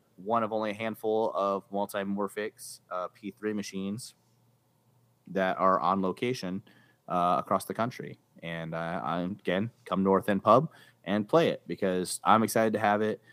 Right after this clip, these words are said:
My whole, the whole reason, so again, number one was the pricing just became more in line with what everything else was,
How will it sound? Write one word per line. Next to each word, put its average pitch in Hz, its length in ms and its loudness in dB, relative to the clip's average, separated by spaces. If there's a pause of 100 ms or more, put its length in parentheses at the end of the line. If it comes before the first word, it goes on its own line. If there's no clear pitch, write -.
(240)
My 107 100 10
whole, 151 500 10 (680)
the 113 120 -2
whole 175 240 8
reason, 143 400 4
so - 160 0
again, 95 320 2 (120)
number 160 200 6
one 156 320 8
was 120 120 2
the - 80 -2
pricing 113 440 2
just 104 160 -6
became 107 240 0
more 104 380 2 (300)
in 101 120 -2
line 101 280 4
with 95 140 -6
what 95 100 2
everything 95 280 -2
else 92 240 -2
was, 101 360 -2